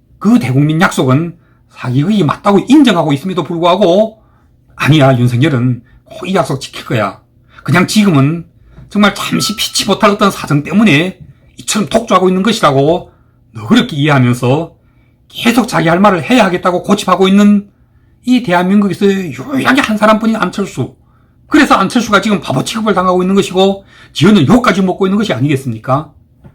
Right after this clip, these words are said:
보세요. 다시 돌아가 안철수가 요청드렸다는 그 과학교육 수석,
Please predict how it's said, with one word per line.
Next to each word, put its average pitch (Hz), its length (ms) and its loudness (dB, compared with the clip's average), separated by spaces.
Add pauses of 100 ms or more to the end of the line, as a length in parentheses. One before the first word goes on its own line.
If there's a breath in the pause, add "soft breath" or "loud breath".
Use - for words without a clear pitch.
(200 soft breath)
보세요. 180 600 2 (420 soft breath)
다시 - 220 -6
돌아가 208 380 2
안철수가 165 540 0
요청드렸다는 202 680 0
그 247 240 0
과학교육 175 420 -4
수석, - 420 -4